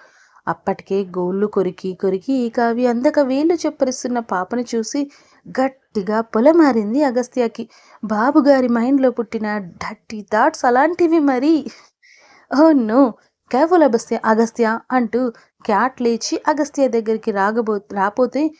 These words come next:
స్ప్రింగ్లా లేచి అగస్త్యకు మరోవైపుకు వచ్చేసింది అభయ. క్యాట్ పాప చెయ్యి అగస్త్యను తాకకముందే, "అగస్త్య గారు, మెల్లిగా," అని తల మీద తడుతూ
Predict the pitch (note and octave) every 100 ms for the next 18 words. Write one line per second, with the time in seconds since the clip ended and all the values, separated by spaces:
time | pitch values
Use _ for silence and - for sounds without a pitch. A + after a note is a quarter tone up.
0 | _ _ - - F#3 F#3 F#3 F#3 F3+ F#3+
1 | F#3+ - C#4 D4+ C4 C4+ C4+ B3+ B3+ C#4+
2 | B3 G#3 A3 C4+ C#4+ D#4 F4+ E4 D4 C4+
3 | C4 B3 E4 E4+ B3+ C4 B3 - _ _
4 | _ _ G3+ F3+ - A3 G#3 G#3+ A#3 B3
5 | C4+ C4 C#4+ C#4+ C#4+ C#4+ C#4+ D#4 E4 E4
6 | D4 C4+ E4 D#4 _ _ - F3+ G3 E4
7 | F4+ F#4 G4 G#4 - G3 F#3+ A3+ E4+ G4
8 | A#3 _ - F#3+ F#3 G3+ G3+ F#3 F#3+ F#3+
9 | F#3+ G#3+ A3+ C4+